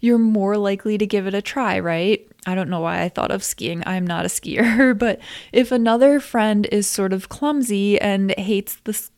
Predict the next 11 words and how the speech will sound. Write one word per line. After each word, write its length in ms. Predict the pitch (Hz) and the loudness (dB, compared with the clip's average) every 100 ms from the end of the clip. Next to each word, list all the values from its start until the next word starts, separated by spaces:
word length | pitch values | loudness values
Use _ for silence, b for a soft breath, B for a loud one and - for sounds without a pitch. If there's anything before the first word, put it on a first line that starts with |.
| - | -10
the 100 | - | -8
cold, 760 | - - 330 226 180 220 269 B B B B - | -8 -2 0 2 2 2 0 B B B B 2
they 200 | 254 302 | 2 4
might 340 | 277 254 233 | 2 0 0
have 440 | - 226 214 202 196 214 | -4 -4 -2 -2 -4 -2
another 640 | 214 208 190 190 190 190 | 0 0 -2 -2 -2 -2
opinion 840 | 208 - - 277 311 226 180 190 202 | -4 -8 -6 -4 0 2 2 0 -2
that 180 | 202 | -2
skiing 680 | - - - 180 175 196 220 | -4 -6 -6 -4 -2 0 0
is 200 | - 233 | -2 -6
hard. 720 | - - 294 302 214 - - | -8 -8 -6 -4 -2 -2 -4